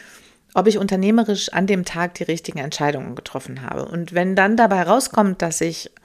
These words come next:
nicht mit potenziellen Kunden mich ausgetauscht habe, dass ich nicht verkauft habe oder so,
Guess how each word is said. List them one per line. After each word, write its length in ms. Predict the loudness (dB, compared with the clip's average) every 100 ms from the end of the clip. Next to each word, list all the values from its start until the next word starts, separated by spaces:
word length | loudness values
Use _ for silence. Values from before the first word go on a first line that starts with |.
| -20 -20 -18 -6
nicht 300 | -4 -4 -4
mit 200 | -6 -4
potenziellen 520 | -4 -2 -2 -4 -4
Kunden 400 | 0 0 2 0
mich 160 | 2 2
ausgetauscht 760 | 0 0 -4 0 0 0 -6
habe, 280 | -8 -6 -6
dass 200 | -8 -10
ich 60 | -12
nicht 140 | -6
verkauft 540 | -6 0 4 4 2
habe 260 | -4 -2 0
oder 200 | 0 -2
so, 280 | 0 0